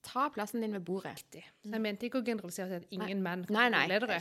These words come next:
Speaker 1: jeg, det skjønte jeg.
Speaker 2: Eh,
Speaker 1: Jeg
Speaker 2: men
Speaker 1: kjenner
Speaker 2: at,
Speaker 1: det.
Speaker 2: ja. <laughs> Eh, men at vi damer også kan tørre å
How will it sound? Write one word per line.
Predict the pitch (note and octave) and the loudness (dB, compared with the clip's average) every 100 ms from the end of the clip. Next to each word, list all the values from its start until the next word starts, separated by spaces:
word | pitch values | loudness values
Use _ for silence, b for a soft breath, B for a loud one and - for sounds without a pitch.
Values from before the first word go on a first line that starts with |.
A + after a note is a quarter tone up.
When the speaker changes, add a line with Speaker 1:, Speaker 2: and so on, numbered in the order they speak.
| - | -2
Speaker 1:
jeg, | - E3 | -8 -2
det | F3 | -2
skjønte | G3+ G3 | 0 -2
jeg. | F#3+ | -4
Speaker 2:
Eh, | F3+ F#3 | -4 -8
Speaker 1:
Jeg | - - | -10 -4
Speaker 2:
men | G#3 G#3 | -2 0
Speaker 1:
kjenner | E3+ F#3 | 2 2
Speaker 2:
at, | - | 0
Speaker 1:
det. | - G#3+ | -4 2
Speaker 2:
ja. | G#3+ | 8
<laughs> | C#4 C4+ C#4+ - E4+ F4 F#4+ B3+ G4 G4+ - - - G#3+ - - | 10 10 4 6 8 8 6 4 2 0 -4 -6 -6 -6 -10 -6
Eh, | B3 A#3 A3+ G#3+ | 0 2 2 0
men | A3 A#3 | 0 2
at | A#3 G#3+ | 2 0
vi | A3 | -2
damer | G3+ F#3 G3 | -4 -4 -4
også | F#3 G3 | -4 -6
kan | - F#3+ G3+ - b b b b _ _ | -2 -2 -2 -8 b b b b _ _
tørre | - F#3 F#3 G3 G#3 - | -6 -6 -2 -4 -4 -4
å | E3+ F3 | -4 -4